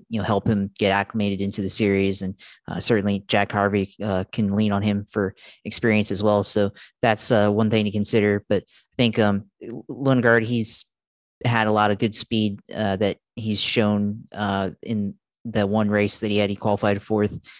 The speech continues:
at the Indianapolis Road Course and then finished in twelfth, uh, which was pretty impressive for start, uh, IndyCar, and, uh, had a lot of, a lot of pace there. So, uh,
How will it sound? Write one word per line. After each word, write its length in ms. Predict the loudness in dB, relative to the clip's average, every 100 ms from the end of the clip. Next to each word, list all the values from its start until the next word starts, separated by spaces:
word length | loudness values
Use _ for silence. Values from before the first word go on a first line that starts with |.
| _
at 200 | -6 -4
the 200 | -2 0
Indianapolis 580 | 0 0 0 0 -2 0
Road 200 | 0 0
Course 360 | 0 2 0 -2
and 80 |
then 120 | -4 -2
finished 340 | -2 -2 -4
in 60 | -2
twelfth, 340 | 0 0 -2 _ -20 -20 _
uh, 140 | -8
which 360 | -4 -4 -4 -8 _
was 440 | -18 -8 -6 -4
pretty 240 | 0 2 2
impressive 500 | 4 2 2 0 0
for 180 | -2
start, 360 | 0 2 2 0 -4
uh, 200 | -4 -2
IndyCar, 480 | -2 -4 -2 2 2
and, 160 | 0 -4 _
uh, 240 | -8 -6 -8 -12 -6
had 160 | -2 0
a 40 |
lot 200 | 2 2
of, 100 | 0
a 320 | -4 -20 0
lot 140 | 2 2
of 40 |
pace 260 | 2 0 2
there. 260 | 2 2
So, 320 | 0 0 0 -2 -20 -20 _
uh, 260 | -6 -4 -4